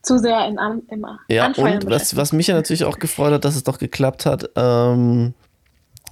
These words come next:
Speaker 2: dass du ein paar Fotos machen konntest mit Zuhörern von uns.
Speaker 1: Ja, das stimmt.
Speaker 2: Also.
Speaker 1: Genau, ja.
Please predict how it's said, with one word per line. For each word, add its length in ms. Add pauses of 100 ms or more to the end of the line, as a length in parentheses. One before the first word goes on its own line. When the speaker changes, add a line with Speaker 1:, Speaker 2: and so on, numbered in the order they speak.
(140)
Speaker 2:
dass 180
du 80
ein 80
paar 140
Fotos 340
machen 240
konntest 420
mit 180
Zuhörern 640
von 140
uns. 360 (3750)
Speaker 1:
Ja, 500
das 160
stimmt. 300
Speaker 2:
Also. 280
Speaker 1:
Genau, 280
ja. 240